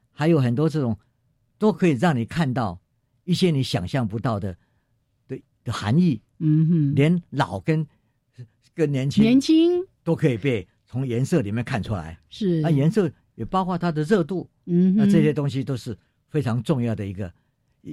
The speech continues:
Speaker 1: 一，一些看法。哦。
Speaker 2: 是。
Speaker 1: 所以呢，我是觉得说，呀，我们怎么样去教小孩子，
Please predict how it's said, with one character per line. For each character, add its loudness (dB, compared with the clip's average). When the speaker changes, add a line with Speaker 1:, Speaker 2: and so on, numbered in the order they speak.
Speaker 1:
一， -18
一 -2
些 2
看 0
法。 -8
哦。 -8
Speaker 2:
是。 0
Speaker 1:
所 -2
以 2
呢， -2
我 -6
是 -6
觉 -6
得 -4
说， -10
呀， -4
我 -8
们 0
怎 -4
么 4
样 2
去 0
教 0
小 -4
孩 -2
子， -14